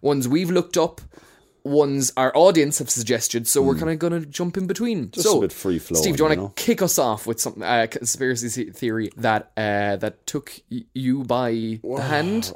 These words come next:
Speaker 2: Well, do you know what? Actually, the first one I, I, I looked at, because I was fairly, I looked through all the ones that we were suggested, and not one person, I thought it was great, not one person, like, I was waiting, "Will anyone do a five G thing?" You know?
Speaker 1: Uh, that's, that's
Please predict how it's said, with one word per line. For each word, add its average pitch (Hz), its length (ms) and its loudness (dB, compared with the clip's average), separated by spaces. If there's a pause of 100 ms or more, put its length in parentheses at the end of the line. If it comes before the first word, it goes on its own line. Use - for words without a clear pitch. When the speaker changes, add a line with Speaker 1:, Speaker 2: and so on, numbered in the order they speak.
Speaker 2:
Well, 127 300 6
do - 180 -6
you 127 80 -2
know 139 120 4
what? 156 180 6
Actually, 143 260 4
the 92 60 -4
first 135 260 2
one 107 160 4
I, 90 260 6
I, 87 140 4 (100)
I 85 120 2
looked 95 260 0
at, 82 180 0
because 87 440 0 (320)
I 98 80 2
was 113 160 2
fairly, 127 580 6
I 107 80 6
looked 123 220 6
through 113 180 4
all 98 140 6
the 92 80 4
ones 95 240 2
that 95 80 2
we 87 100 4
were 85 80 2
suggested, 85 580 -2 (120)
and 104 160 -2
not 113 180 2
one 110 220 2
person, 101 280 -2
I 90 100 0
thought 90 160 -2
it 78 40 -4
was 71 120 -12
great, 76 320 -4 (340)
not 110 180 4
one 110 160 4
person, 104 460 0
like, 87 340 0
I 92 60 2
was 85 180 -2
waiting, 85 240 -2
"Will 82 160 0
anyone 80 300 -4
do 78 100 -4
a 80 60 -8
five 78 320 -6
G 85 180 -4
thing?" 80 300 -6
You 76 60 -8
know? 87 160 -4 (580)
Speaker 1:
Uh, 123 160 0
that's, 147 280 0
that's - 20 -2